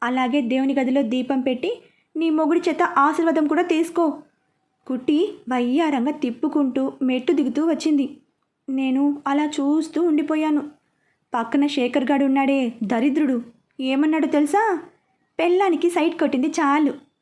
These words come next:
మరి ఎక్కువైతే మా చెల్లికి దిష్టి అవుతుంది," అన్నాడు. "పోరా, నా పెళ్ళాం నా ఇష్టం, సైట్ కొట్టుకుంటా, వాటేసుకుని ముద్దులు పెట్టుకుంటా, నీకెందుకు? పోరా హౌలే."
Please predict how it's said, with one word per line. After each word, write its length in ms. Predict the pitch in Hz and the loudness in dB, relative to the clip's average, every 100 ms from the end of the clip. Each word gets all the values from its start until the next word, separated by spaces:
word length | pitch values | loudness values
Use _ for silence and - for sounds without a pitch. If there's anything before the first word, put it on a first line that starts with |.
| - | -8
మరి 240 | 262 254 240 | -4 -2 0
ఎక్కువైతే 560 | 240 240 302 277 285 330 339 - _ - | -2 0 0 0 0 -2 -4 -12 _ -4
మా 100 | 330 | -2
చెల్లికి 380 | 330 349 339 339 | 0 0 2 2
దిష్టి 300 | 359 359 415 | 2 2 0
అవుతుంది," 400 | 381 349 269 233 - - | 2 2 0 -2 -8 -6
అన్నాడు. 380 | 339 359 349 294 - _ _ _ _ | -2 2 2 0 -6 _ _ _ _
"పోరా, 300 | 240 233 277 269 - _ _ _ 247 | -2 0 0 -2 -6 _ _ _ -6
నా 160 | 226 233 | -4 0
పెళ్ళాం 420 | 277 233 294 233 | 0 2 2 2
నా 140 | 208 | 0
ఇష్టం, 320 | 277 285 285 - - _ _ _ | 0 0 -4 -6 -10 _ _ _
సైట్ 260 | - 202 262 | -4 -2 0
కొట్టుకుంటా, 480 | 294 277 269 233 277 392 - | -2 -2 -2 -2 -2 -4 -8
వాటేసుకుని 600 | 214 233 302 330 285 285 | -4 -2 0 0 0 0
ముద్దులు 360 | 311 254 220 359 | 2 2 2 2
పెట్టుకుంటా, 440 | 311 202 285 262 - - | 0 0 0 0 -4 -6
నీకెందుకు? 460 | 262 330 311 269 320 349 - _ _ - | -4 0 0 0 -2 -6 -10 _ _ -6
పోరా 240 | 247 240 | -2 0
హౌలే." 480 | 294 262 254 339 339 | 0 0 2 2 2